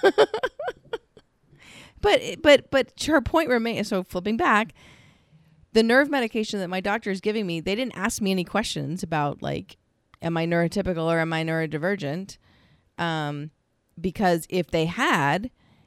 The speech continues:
and I had answered it, they might have said, "Oh, well, this medication might do the complete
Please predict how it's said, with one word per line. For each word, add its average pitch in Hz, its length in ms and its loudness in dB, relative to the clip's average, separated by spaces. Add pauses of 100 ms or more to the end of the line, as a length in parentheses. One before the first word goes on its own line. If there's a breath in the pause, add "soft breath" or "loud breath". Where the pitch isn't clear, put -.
(120)
and 180 120 4
I 175 100 6
had 165 120 0
answered 180 480 -2
it, 143 240 0
they 180 140 0
might 180 240 2
have 170 120 0
said, 175 200 -4
"Oh, 240 160 2
well, 185 100 2
this 175 220 -4
medication 165 500 -2
might 165 160 0
do 170 100 0
the 170 120 -4
complete 190 320 -4